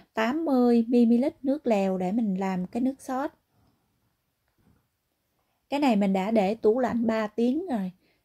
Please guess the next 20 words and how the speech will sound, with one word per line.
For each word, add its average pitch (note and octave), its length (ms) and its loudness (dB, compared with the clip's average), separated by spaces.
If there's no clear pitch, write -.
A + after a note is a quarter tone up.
Bây G#3+ 80 -2
giờ G3 300 -2
mình G3 140 -6
lấy G3 180 -4
ra B3+ 220 -2
cắt. C#4 260 -12
Đó, A3 240 -4
cái C#4+ 100 -8
xôi A3+ 400 -4
á, A#3+ 160 -2
nó C4+ 80 -2
vẽ G3 300 -2
lại G3 340 -6
như G#3 200 -6
vậy. F3+ 200 -6
Nó B3+ 160 -10
khô A#3+ 500 0
cái B3+ 100 -10
mặt A3 240 -4
lại. F#3 380 -6